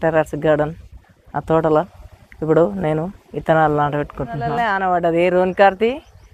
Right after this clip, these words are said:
ఇరవై ఐదు తారీఖు వచ్చింది. రోన్ కార్తీ వచ్చిన రోజే ఆనబడ్డది. రోన్, ఇప్పుడు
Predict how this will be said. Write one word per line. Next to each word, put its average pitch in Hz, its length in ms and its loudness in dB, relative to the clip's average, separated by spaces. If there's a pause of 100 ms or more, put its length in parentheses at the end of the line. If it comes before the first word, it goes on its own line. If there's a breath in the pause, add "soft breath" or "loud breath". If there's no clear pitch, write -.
(140)
ఇరవై 175 200 6
ఐదు 175 80 4
తారీఖు 175 360 4
వచ్చింది. 170 340 -4 (500 soft breath)
రోన్ 185 220 4
కార్తీ 208 240 4
వచ్చిన 185 200 -2
రోజే 190 260 6
ఆనబడ్డది. 160 600 2 (120)
రోన్, 185 200 -2 (840 soft breath)
ఇప్పుడు 180 340 6